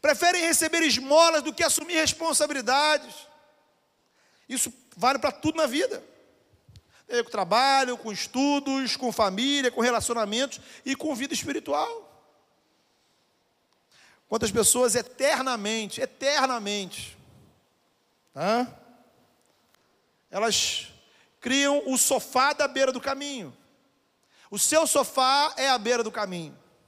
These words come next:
Aí fica cá, "Ah, poxa, dá um empurrãozinho pra ir pra igreja, me ajuda." Eternamente dengosos.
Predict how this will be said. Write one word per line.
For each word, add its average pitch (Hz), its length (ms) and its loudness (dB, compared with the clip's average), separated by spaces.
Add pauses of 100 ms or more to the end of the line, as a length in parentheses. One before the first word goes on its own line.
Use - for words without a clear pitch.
(1700)
Aí 233 140 -8
fica 269 240 -6
cá, 277 400 -2
"Ah, 240 40 -4
poxa, - 640 -6 (2500)
dá 233 160 4
um 302 40 4
empurrãozinho 233 520 -2
pra 247 100 0
ir 226 40 -2
pra 214 100 -6
igreja, 196 540 0
me 226 100 -14
ajuda." 220 720 -10 (1500)
Eternamente 220 600 -4
dengosos. 170 800 -2